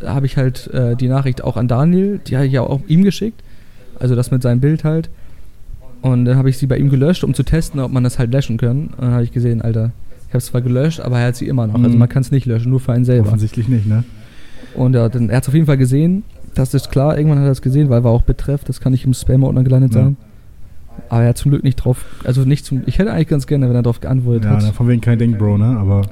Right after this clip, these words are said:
Speaker 1: Ja, so kein Thema, nichts.
Speaker 2: Ja, nichts.
Speaker 1: <laughs>
Speaker 2: Hast du an-,
Speaker 1: Und
Speaker 2: angesprochen?
Speaker 1: dann
Speaker 2: Du
Speaker 1: haben
Speaker 2: hast ihn ja noch nächsten Tag gesehen.
Speaker 1: Genau, aber hat nichts gesagt,
Speaker 2: Nichts
Speaker 1: nee.
Speaker 2: gesagt.
Speaker 1: Wir haben ganz normal für die Bachelorarbeit
Speaker 2: Ja.
Speaker 1: besprochen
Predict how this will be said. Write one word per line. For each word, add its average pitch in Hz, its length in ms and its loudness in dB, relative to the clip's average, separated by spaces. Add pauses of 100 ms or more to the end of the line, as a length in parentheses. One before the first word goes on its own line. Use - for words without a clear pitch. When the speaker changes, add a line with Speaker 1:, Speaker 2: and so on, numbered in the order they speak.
Speaker 1:
Ja, 127 260 4
so 123 120 0
kein 127 240 -2
Thema, 139 320 0
nichts. 139 300 -4
Speaker 2:
Ja, 101 180 0 (100)
nichts. 139 360 -2
Speaker 1:
<laughs> - 40 -10
Speaker 2:
Hast 131 140 2
du - 40 2
an-, 165 100 0
Speaker 1:
Und 160 100 -6
Speaker 2:
angesprochen? 131 360 4
Speaker 1:
dann 151 80 6
Speaker 2:
Du 170 60 6
Speaker 1:
haben 196 60 6
Speaker 2:
hast 214 120 2
ihn 175 100 2
ja 147 60 4
noch 143 120 2
nächsten 151 260 2
Tag 113 180 0
gesehen. 113 340 0 (420)
Speaker 1:
Genau, 139 400 2 (220)
aber 123 180 0
hat 123 80 0
nichts 135 240 -2
gesagt, 120 220 0
Speaker 2:
Nichts 107 140 -2
Speaker 1:
nee. 110 40 0
Speaker 2:
gesagt. 107 160 -2
Speaker 1:
Wir 120 80 2
haben - 60 4
ganz 151 180 0
normal 143 200 2
für 127 80 0
die 120 60 0
Bachelorarbeit 117 560 0
Speaker 2:
Ja. 98 60 0
Speaker 1:
besprochen 120 560 0